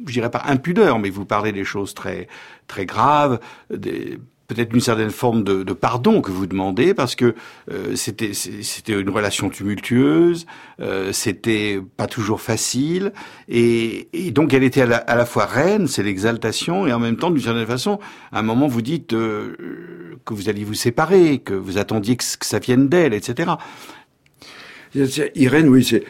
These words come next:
Speaker 2: Irène, et puis reine et renie.
Speaker 1: Renie.
Speaker 2: C'est, c'est pas renier.
Speaker 1: C'est pas renier, c'est
Speaker 2: C'est
Speaker 1: renie.
Speaker 2: renie. C'est elle qui renie.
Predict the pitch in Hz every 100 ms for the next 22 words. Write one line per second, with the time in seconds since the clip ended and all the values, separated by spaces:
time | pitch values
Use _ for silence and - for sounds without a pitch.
0 | - - 104 110 160 180 - - - 120
1 | - 107 110 - - - 127 165 190 143
2 | 131 135 131 170 170 160 131 - _ _
3 | _ _ _ 120 110 135 117 95 - -
4 | 110 151 127 - 107 127 139 147 127 123
5 | 113 101 - 104 104 135 127 160 156 123
6 | - _ - - - - 208 180 120 87
7 | - - 87 95 92